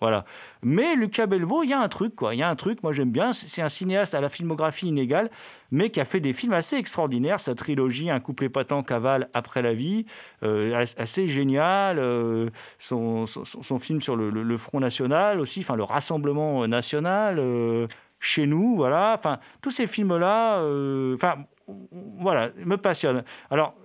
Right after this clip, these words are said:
je, je viens de recevoir l'ouvrage, euh, au moment où je vous parle, je n'en ai lu que la moitié. Les entretiens sont passionnants. Euh,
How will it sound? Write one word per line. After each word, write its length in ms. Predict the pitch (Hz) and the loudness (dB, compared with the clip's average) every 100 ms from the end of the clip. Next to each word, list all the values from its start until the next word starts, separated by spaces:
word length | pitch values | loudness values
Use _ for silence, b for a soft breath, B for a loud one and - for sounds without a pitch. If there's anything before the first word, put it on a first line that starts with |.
| _ _ 208 | _ _ -8
je, 400 | 127 247 214 180 | -2 0 0 0
je 120 | 170 | -2
viens 240 | 220 254 | 0 2
de 60 | 294 | 2
recevoir 440 | 226 220 214 202 | 0 0 2 2
l'ouvrage, 600 | 196 190 165 202 247 180 | 2 -2 -2 0 0 0
euh, 320 | 156 147 139 139 B B | 0 0 -2 -4 B B
au 60 | 135 | -2
moment 240 | 202 254 | 2 4
où 80 | 240 | 2
je 100 | 170 | 2
vous 120 | 185 | 0
parle, 340 | 185 233 269 190 | 2 2 2 2
je 120 | 160 | 2
n'en 160 | 175 | 2
ai 80 | 180 | 2
lu 120 | 196 | 2
que 80 | 240 | 2
la 80 | 185 | 2
moitié. 500 | 160 156 - 151 240 - B B B - | 2 0 0 -2 -4 -8 B B B -2
Les 160 | 139 | 0
entretiens 380 | 185 196 190 233 | 2 0 0 0
sont 160 | - 180 | -2 -2
passionnants. 760 | 190 - 165 156 175 226 254 | 0 0 0 2 2 2 0
Euh, 80 | 151 | -4